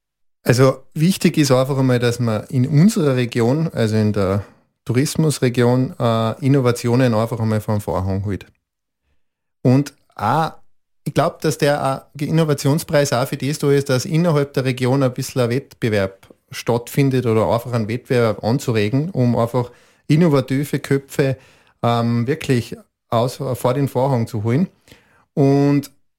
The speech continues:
wir leben ja unsere Tra-, Traditionen, wir halten die hoch, aber in uns schlummert oft einmal auch eine gescheite Portion Innovation und auch Unternehmergeist. Und das gehört einfach einmal herzack.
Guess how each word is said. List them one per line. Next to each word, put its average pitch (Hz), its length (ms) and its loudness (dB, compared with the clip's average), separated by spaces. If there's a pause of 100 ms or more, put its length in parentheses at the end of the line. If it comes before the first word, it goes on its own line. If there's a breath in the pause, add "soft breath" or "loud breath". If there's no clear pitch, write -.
(280)
wir 143 200 4
leben 135 280 2
ja 147 100 2
unsere 147 400 -2
Tra-, - 520 -6
Traditionen, 139 840 0
wir 139 140 2
halten 139 380 -2
die 123 160 0
hoch, 120 460 0
aber 139 280 -2
in 135 160 -4
uns 180 220 -2
schlummert 190 520 0
oft - 320 -6
einmal 160 220 0
auch 120 80 -2
eine 151 100 -4
gescheite 131 320 -4
Portion 139 500 -2
Innovation 180 800 0 (600)
und 160 240 0
auch 127 200 0
Unternehmergeist. 135 880 -2 (380 soft breath)
Und 120 180 -2
das 131 160 2
gehört 123 260 0
einfach 127 240 -2
einmal 117 160 -2
herzack. - 540 -4